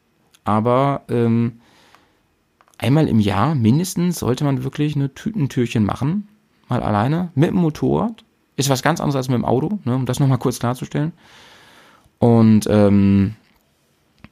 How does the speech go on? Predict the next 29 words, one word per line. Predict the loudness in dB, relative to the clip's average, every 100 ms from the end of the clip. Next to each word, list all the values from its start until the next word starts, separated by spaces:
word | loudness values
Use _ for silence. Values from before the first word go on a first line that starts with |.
| _ _ _ _ _ _ _ _ _ _
das | -10 -4
bewahre | 0 0 0
ich | -2
mir | -8
auch. | -10 -16 _ _ _ _ _ -10
Das | -2
werde | 0
ich | 2
auch | 0
in | -2
Zukunft | -2 -4
machen. | -6 -8 -10 -16 _ _ _ _ _ _ _ _ _ _ _ _ -20 -20 _ _ _ _ _
Ja, | 0 0 0
so, | -2 0
das | 2 2
war, | 2 0
das | -2 -4
war, | 0 0 0
ähm, | 0 2 0 -2 -8 _ _ _ _ _ _ -8
erste, | -6 0 2 2
mein | 0 -2 0 0
erstes, | -2 -2 -2 -4 -8 -4
ähm, | 2 4 2 0
Bärs | -2 -2
Tagebuch | -2 -2 0 0 -2 -4 -12
hier | -4 -2 -2 -4 -14 _ _
zum | -6 -2 -2
Thema, | -2 -2 0 0 0 -2
ähm, | -2 0 2 2 2 0